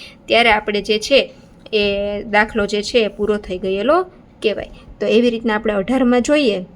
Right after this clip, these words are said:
તો અઢારના આપણે બે ભાગ કયા પાડશું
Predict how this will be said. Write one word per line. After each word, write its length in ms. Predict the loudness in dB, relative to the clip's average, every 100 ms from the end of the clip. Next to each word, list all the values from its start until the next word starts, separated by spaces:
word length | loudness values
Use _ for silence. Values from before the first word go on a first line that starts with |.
| -20 -20 -20 -20 -20 -20 -6 0
તો 120 | 2
અઢારના 400 | 2 2 2 0
આપણે 200 | 2 0
બે 200 | 4 2
ભાગ 280 | 2 -2 4
કયા 220 | 4 4
પાડશું 560 | 2 -2 0 0 0